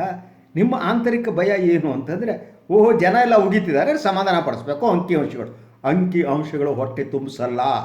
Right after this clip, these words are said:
ಅಂಕಿ ಅಂಶಗಳು ಬಾಯಾರಿಕೆಯನ್ನ ನೀಗಿಸಲ್ಲ. ಅಂಕಿ ಅಂಶಗಳ ಮೂಲಕರೇ, ಆ, ಬ್ಯೂರೋಕ್ರಸಿ ನಿಂತಿರುತ್ತೆ. ನೀವು ಈ ಬ್ಯೂರೋಕ್ರಸಿಯನ್ನ ಮೀರಿ ಆಲೋಚನೆ ಮಾಡುವ ಶಕ್ತಿಯನ್ನ ನೀವು ಕಳ್ಕೊಂಡಿದ್ದೀರಿ.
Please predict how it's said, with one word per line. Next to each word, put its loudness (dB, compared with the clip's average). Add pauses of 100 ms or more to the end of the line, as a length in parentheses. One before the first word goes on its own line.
(1700)
ಅಂಕಿ 4
ಅಂಶಗಳು 2
ಬಾಯಾರಿಕೆಯನ್ನ 2
ನೀಗಿಸಲ್ಲ. -10 (640)
ಅಂಕಿ 0
ಅಂಶಗಳ 2
ಮೂಲಕರೇ, 0
ಆ, -4
ಬ್ಯೂರೋಕ್ರಸಿ -2
ನಿಂತಿರುತ್ತೆ. -10 (160)
ನೀವು 2
ಈ -2
ಬ್ಯೂರೋಕ್ರಸಿಯನ್ನ -6
ಮೀರಿ 0 (160)
ಆಲೋಚನೆ -2
ಮಾಡುವ -6
ಶಕ್ತಿಯನ್ನ -8
ನೀವು -10
ಕಳ್ಕೊಂಡಿದ್ದೀರಿ. -14